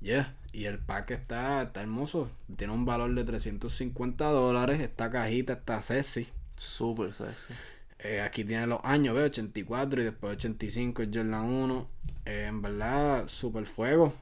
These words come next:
Speaker 1: Un Jordan uno blanco y rojo es difícil de dañarlo.
Speaker 2: Y con ese shape en específico es algo bien histórico, es único.
Speaker 1: Sí, pa.
Speaker 2: Yeah.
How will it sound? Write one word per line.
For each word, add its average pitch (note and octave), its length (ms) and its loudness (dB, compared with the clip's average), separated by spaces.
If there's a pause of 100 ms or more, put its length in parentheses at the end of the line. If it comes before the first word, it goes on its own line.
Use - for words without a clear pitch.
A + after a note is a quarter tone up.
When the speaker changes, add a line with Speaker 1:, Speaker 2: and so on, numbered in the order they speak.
Speaker 1:
Un A#2+ 280 0
Jordan C#3 300 4
uno C#3+ 280 6
blanco C#3 320 2
y C3+ 40 6
rojo D3 680 6
es A2 160 -4
difícil B2+ 460 2
de A#2+ 100 2
dañarlo. A#2 500 2
Speaker 2:
Y B2+ 120 4
con G#2+ 200 4
ese G#2 240 2
shape A#2+ 360 2
en A#2 60 2
específico A2 800 4
es G2+ 80 6
algo A2 300 4
bien G#2+ 460 0
histórico, G#2+ 960 2
es G#2 220 0
único. G#2 540 -2 (720)
Speaker 1:
Sí, A2+ 160 -8
pa. G#2 220 -6 (280)
Speaker 2:
Yeah. - 300 -6